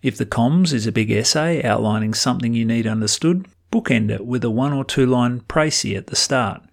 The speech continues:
and a one or two sentence summary at the end, the tweet equivalent of the body of work. Then challenge yourself to learn from the blank faces that keep presenting when you put a message out. The fatal flaw of those comms with the best intentions that fall flat?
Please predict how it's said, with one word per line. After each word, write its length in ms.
and 100
a 60
one 200
or 80
two 200
sentence 460
summary 440
at 120
the 180
end, 320
the 100
tweet 460
equivalent 640
of 140
the 80
body 280
of 120
work. 400
Then 340
challenge 420
yourself 500
to 100
learn 380
from 240
the 60
blank 300
faces 540
that 160
keep 280
presenting 580
when 160
you 140
put 200
a 60
message 420
out. 240
The 80
fatal 360
flaw 380
of 160
those 280
comms 460
with 120
the 80
best 320
intentions 680
that 160
fall 240
flat? 400